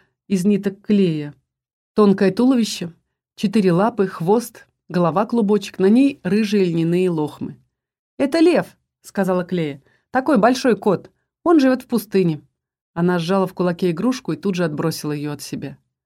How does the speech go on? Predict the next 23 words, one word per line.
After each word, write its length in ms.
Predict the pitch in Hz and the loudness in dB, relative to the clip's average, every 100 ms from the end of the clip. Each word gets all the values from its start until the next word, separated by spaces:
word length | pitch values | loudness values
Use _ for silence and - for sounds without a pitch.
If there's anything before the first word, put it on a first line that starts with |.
| _ _ _ _ _ _ - | _ _ _ _ _ _ -6
«Вот 320 | 185 254 277 | 0 2 0
как? 380 | 269 226 - _ - | -2 -2 -4 _ 2
Ну 180 | 220 | 2
да, 260 | 208 190 180 | 4 2 2
немного 420 | 185 190 190 185 | 2 2 2 2
похож», 520 | 180 233 - 160 165 - _ _ - | -2 -6 -4 -6 -6 -12 _ _ -6
признала 380 | 180 175 170 170 | -4 -2 -2 -2
Рина. 320 | 175 170 156 _ _ _ _ _ | -2 -4 -6 _ _ _ _ _
«Я 180 | - 262 | -2 2
видела 300 | 269 240 226 | 4 4 4
его 180 | 220 208 | 4 4
на 100 | 208 | 2
гобелене. 580 | 202 202 220 165 151 147 _ _ _ | 2 2 2 2 -2 -8 _ _ _
Он 160 | 269 262 | 2 4
огромный, 460 | 214 202 277 262 | 4 4 6 6
не 140 | 208 185 | 6 2
такой 260 | 190 208 | 0 0
худой». 440 | 202 185 156 160 151 _ _ _ _ | 0 -2 -2 -4 -6 _ _ _ _
«Он 200 | 262 285 | 2 6
мне 160 | 285 302 | 6 4
снился 440 | 285 339 359 262 | 4 4 6 4
целую 300 | 214 269 285 | 0 2 4
неделю», 540 | 277 254 208 185 175 | 6 6 4 2 0